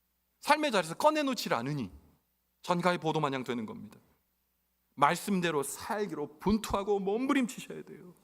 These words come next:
주님 오시는 그날까지. 여러분, 신앙생활 쉽게 하려고 하지 마세요. 하나님의 은혜로 몸부림치는 신앙 살아야 돼요. 말씀대로 사는 게 쉽습니까?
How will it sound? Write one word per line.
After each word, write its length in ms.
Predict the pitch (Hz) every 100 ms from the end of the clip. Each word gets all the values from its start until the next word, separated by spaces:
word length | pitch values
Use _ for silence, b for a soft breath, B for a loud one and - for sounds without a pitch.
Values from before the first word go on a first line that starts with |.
| _ _ _ _ _ _ _ -
주님 240 | 254 277 269
오시는 300 | 269 277 254
그날까지. 580 | 269 277 - 165 151 - -
여러분, 600 | 131 160 262 311 285 143 B B
신앙생활 560 | - - 214 202 190 175
쉽게 280 | - - -
하려고 260 | 175 160 147
하지 140 | 139
마세요. 300 | 151 - - _ _ _ _ _ _ _ _ _ -
하나님의 500 | - 269 277 262 254
은혜로 260 | 240 247
몸부림치는 580 | 254 349 381 339 - 226
신앙 280 | 196 190 165
살아야 380 | 165 - - -
돼요. 200 | - - - _ _ _ _ _ _ _ _ _
말씀대로 500 | - 220 277 285 262
사는 220 | 247 262 269
게 80 |
쉽습니까? 580 | 240 269 302 285 254 294